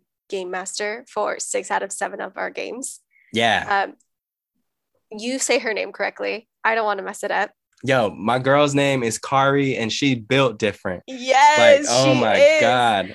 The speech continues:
Speaker 2: Oh my
Speaker 1: She,
Speaker 2: God.
Speaker 1: she's one of the most amazing game masters that I have ever, ever had. Like, s-, the sweetest thing, so, so intuitive on how to walk you through these rooms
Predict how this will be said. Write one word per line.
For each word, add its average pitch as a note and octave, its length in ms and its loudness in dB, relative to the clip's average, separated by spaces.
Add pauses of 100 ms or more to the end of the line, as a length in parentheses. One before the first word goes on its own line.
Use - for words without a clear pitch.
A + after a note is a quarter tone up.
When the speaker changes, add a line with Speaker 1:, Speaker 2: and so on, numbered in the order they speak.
(100)
Speaker 2:
Oh A#2 200 0
my G#2 180 0
Speaker 1:
She, G2+ 80 -14
Speaker 2:
God. G2+ 420 0
Speaker 1:
she's B3+ 320 -12
one C4 140 -2
of C#4 60 -6
the D4 60 -4
most C#4 300 -2 (300)
amazing A3 720 -6
game G3+ 240 -4
masters F#3+ 600 -6 (220)
that - 120 -2
I F#3+ 160 0
have A3 300 -4 (280)
ever, G#3 340 -4
ever G#3 220 -4
had. - 480 -4 (360)
Like, G3 340 -10 (220)
s-, - 220 -12
the G3+ 80 -10
sweetest G#3+ 580 -4
thing, A#3+ 360 0 (400)
so, B3 920 -2 (1400)
so B3+ 240 0
intuitive C#4+ 720 -4
on A3 380 0
how G#3+ 680 -4
to G#3 340 -12
walk F#3+ 340 -4
you A3 140 -12
through G3 440 -12
these G3+ 320 -14
rooms G3 400 -10